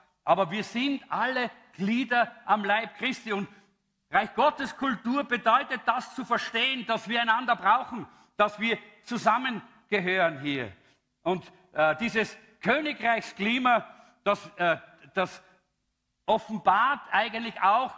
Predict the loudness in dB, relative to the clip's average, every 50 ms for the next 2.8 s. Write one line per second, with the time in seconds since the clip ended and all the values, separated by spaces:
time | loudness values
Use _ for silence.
0 | -20 -20 -14 -4 -2 2 2 2 2 0 -2 0 0 0 0 0 -2 -2 -2 -4
1 | -10 -10 -6 -6 -6 -8 -6 -2 -2 0 0 0 0 -2 -2 -2 -4 -6 -4 -4
2 | -4 -4 -2 -2 -2 -2 0 2 2 2 2 0 -4 -6 -10 -10